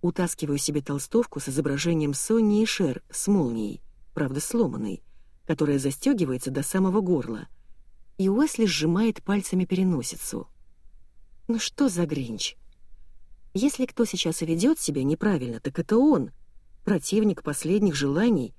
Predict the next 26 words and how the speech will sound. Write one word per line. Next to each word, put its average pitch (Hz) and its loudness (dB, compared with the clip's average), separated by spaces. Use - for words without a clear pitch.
и, 185 0
в - -2
частности, 214 0
желание 151 2
номер 202 4
один. 220 2
Вайолет 254 2
хранила 214 0
все 196 -2
эти 202 -2
вещи 196 2
так 147 -4
долго, 170 2
что - -6
я 143 0
просто 165 -2
не 190 4
могу 190 2
представить 208 0
ее 151 2
прыгающей 156 2
от 139 -4
радости 202 2
при 165 -2
виде 165 2
наполненных 156 2